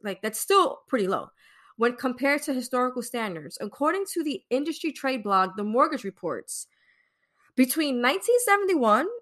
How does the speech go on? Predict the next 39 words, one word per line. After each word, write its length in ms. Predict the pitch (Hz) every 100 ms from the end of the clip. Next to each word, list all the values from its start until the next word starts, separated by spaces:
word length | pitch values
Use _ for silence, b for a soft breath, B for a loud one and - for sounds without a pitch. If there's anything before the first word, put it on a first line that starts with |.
| _ -
and 160 | 247
December 440 | 254 254 294 302 359
twenty 360 | - 339 311
twenty, 460 | 311 - 240 302 370 - _ _ _
thirty-year 840 | 302 415 453 381 233 233 302 330
mortgage 460 | 262 262 285 294 240
rates 240 | 254 247 -
averaged 320 | 214 262 254
at 100 | 190
seven 320 | - 254 254
point 260 | 254 269 233
eight 140 | 220 214
nine 180 | 196 185
percent. 380 | 175 - - - _ _ _ _ _ _ _ _ _ -
Did 120 | 254
any-, 160 | 311 -
did 120 | 247
anyone 460 | 381 494 494 480 - _ 240
who 160 | 302
tuned 340 | 277 320 330 254
in 260 | 302 233
know 160 | 196 233
that? 300 | 294 339 - b b b b
I 80 | 262
don't 100 | 415
think 140 | 403 339
a 40 |
lot 120 | 339
of 80 | 339
people 240 | 349 339
knew 280 | 240 214 285
that. 180 | 196 156
I 120 | 208 226
think 240 | 311 302 285
that 300 | 277 247 233
when 100 | 226
people 320 | 226 277 269
hear, 320 | 254 269 269 -
"Oh, 260 | 233 185